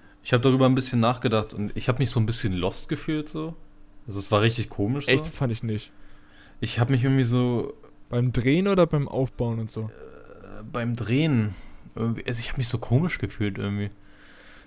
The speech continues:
Speaker 1: Das war, war richtig komisch. Zu wissen, dass, dass Leute mir dabei zugucken, wie ich das halt alles mache.
Speaker 2: Ja.
Speaker 1: Und das ist, wirkt halt so unspektakulär, wenn man <laughs> wirklich nur filmt, wie ich da stehe und mir das Video angucke. Äh, aber ja,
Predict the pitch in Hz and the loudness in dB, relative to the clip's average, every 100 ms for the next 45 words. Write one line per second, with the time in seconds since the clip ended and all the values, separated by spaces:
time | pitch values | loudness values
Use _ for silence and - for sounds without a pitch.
0 | - - 117 113 113 117 131 135 - 139 | -14 0 6 6 6 4 2 -2 -2 -2
1 | 120 120 - - - 170 185 131 113 113 | -2 -6 -14 -20 -8 -2 -2 0 0 2
2 | 120 117 117 - - 101 113 113 123 113 | 2 2 2 2 -2 0 2 2 4 4
3 | 104 101 - 120 113 104 98 95 101 104 | 4 0 -2 -4 -2 0 -2 -2 -4 -4
4 | 95 92 90 104 107 101 107 117 - - | -2 -4 -4 -4 -4 -4 -4 -6 -14 -20
5 | - - - - - - _ - 113 101 | -20 -20 -20 -20 -20 -20 _ -4 -4 0
6 | 104 104 104 117 135 127 120 117 131 - | 0 0 4 6 8 6 4 2 0 2
7 | 120 - 113 - 110 107 107 101 101 101 | 2 4 0 2 4 6 4 2 2 2
8 | 104 87 82 120 113 - - - 120 120 | 2 -2 2 2 2 -2 -6 -2 2 4
9 | 117 110 - 113 117 110 - 98 - 110 | 6 4 4 4 4 0 0 -2 0 -2
10 | 107 92 90 107 107 90 80 - 98 104 | 0 -2 -4 -6 -2 -4 -4 -8 -8 -8
11 | 104 - - - - - - - - - | -10 -14 -20 -20 -20 -20 -20 -20 -20 -8
12 | 90 87 87 90 90 90 90 85 | -2 0 2 0 2 2 2 0